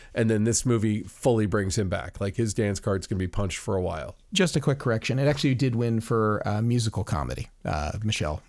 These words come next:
Speaker 1: M-,
Speaker 2: did.
Speaker 1: musical comedy,
Speaker 2: Yeah,
Speaker 1: okay.
Speaker 2: musical or
Speaker 1: Uh,
Speaker 2: comedy for Best Actress in a Motion Picture. So not, not in
Speaker 1: uh,
Speaker 2: drama.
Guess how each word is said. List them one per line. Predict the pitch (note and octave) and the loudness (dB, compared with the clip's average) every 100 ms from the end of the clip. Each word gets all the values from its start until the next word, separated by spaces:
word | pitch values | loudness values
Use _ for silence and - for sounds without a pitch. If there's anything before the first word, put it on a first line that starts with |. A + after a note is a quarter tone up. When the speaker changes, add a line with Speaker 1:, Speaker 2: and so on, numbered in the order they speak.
| - | -6
Speaker 1:
M-, | A#2+ | 0
Speaker 2:
did. | A#2 A2+ - | 0 -2 -4
Speaker 1:
musical | B2+ C#3 B2+ D#3 | 2 2 4 0
comedy, | C3+ B2+ B2 G2+ | 2 2 4 2
Speaker 2:
Yeah, | F#2+ | 2
Speaker 1:
okay. | A#2 G#2 | 4 6
Speaker 2:
musical | D#3 D3+ D3 | 6 4 2
or | C#3 | 4
Speaker 1:
Uh, | |
Speaker 2:
comedy | G#2 B2 A2+ A2 | 4 4 4 0
for | A#2 | 0
Best | G#2 G2+ | -2 -2
Actress | E2+ - F#2 - | -2 -4 -4 -4
in | |
a | |
Motion | - - - | -6 -8 -8
Picture. | - - - G#2 | -8 -10 -10 -10
So | G#2 E2 G2+ | -6 -6 -2
not, | C3+ B2+ | 0 0
not | - A#2 | 2 2
in | G#2 | 4
Speaker 1:
uh, | G2+ | 4
Speaker 2:
drama. | G2 - | 2 -2